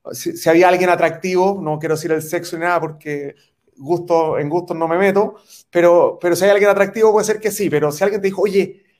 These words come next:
¿viste esta película? La cagó la película". Pucha, uno dice, "No me la puedo perder, po".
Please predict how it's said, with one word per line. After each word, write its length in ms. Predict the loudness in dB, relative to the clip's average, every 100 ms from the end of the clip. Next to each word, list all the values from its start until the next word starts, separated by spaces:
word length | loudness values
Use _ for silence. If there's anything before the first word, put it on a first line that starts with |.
| -6
¿viste 220 | -4 -2
esta 160 | 0 2
película? 440 | 2 -2 -2 -2
La 180 | -2 -2
cagó 300 | -2 2 4
la 140 | 4
película". 760 | 4 2 0 2 2 2 -2 _ _ _ _ _ _ _ _ _
Pucha, 240 | -18 -6 -4
uno 160 | -2
dice, 560 | -2 -4 -4 -4 -6 _ _ _ _ _ -10
"No 140 | -4
me 60 | 0
la 60 |
puedo 160 | 2 2
perder, 320 | 0 0 -2
po". 220 | -2 -14